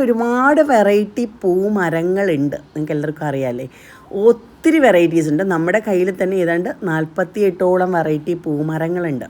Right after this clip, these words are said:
അതിൽ കൂടുതലുണ്ടെന്ന് തോന്നുന്നു. എനിക്ക് കറക്റ്റായിട്ട്, ആ, എടുക്കണം. കറക്റ്റായിട്ട് ഞാനൊരിത് എടുത്തിട്ട് പൂമരങ്ങൾ അവൈലബിൾ ആയിട്ടുള്ള, അല്ലെങ്കിൽ ഇവിടെ കേരളത്തിൽ വളരുന്ന പൂമരങ്ങളെക്കുറിച്ച് മാത്രമായിട്ടൊരു വീഡിയോ ചെയ്യാം. ഒത്തിരി പൂമരങ്ങളുണ്ട്. അപ്പോൾ ആ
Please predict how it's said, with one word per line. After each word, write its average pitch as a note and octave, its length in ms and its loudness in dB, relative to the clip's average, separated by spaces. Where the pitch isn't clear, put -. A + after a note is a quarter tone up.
അതിൽ G3+ 160 4
കൂടുതലുണ്ടെന്ന് F#3+ 720 4
തോന്നുന്നു. C#3+ 260 2
എനിക്ക് D#3+ 240 -4
കറക്റ്റായിട്ട്, G#3+ 680 -2
ആ, D3+ 40 0
എടുക്കണം. G3 420 -4
കറക്റ്റായിട്ട് F3 560 -2
ഞാനൊരിത് E3+ 340 0
എടുത്തിട്ട് E3 280 -4
പൂമരങ്ങൾ D#3+ 460 -2
അവൈലബിൾ E3+ 440 2
ആയിട്ടുള്ള, F3 380 0
അല്ലെങ്കിൽ E3 300 0
ഇവിടെ D#3+ 160 -2
കേരളത്തിൽ D#3+ 380 0
വളരുന്ന D#3+ 260 -4
പൂമരങ്ങളെക്കുറിച്ച് D#3+ 760 -6
മാത്രമായിട്ടൊരു E3 840 -6
വീഡിയോ D3 280 -4
ചെയ്യാം. D#3 200 -4
ഒത്തിരി - 480 -2
പൂമരങ്ങളുണ്ട്. E3 600 2
അപ്പോൾ G#3+ 140 -4
ആ - 20 4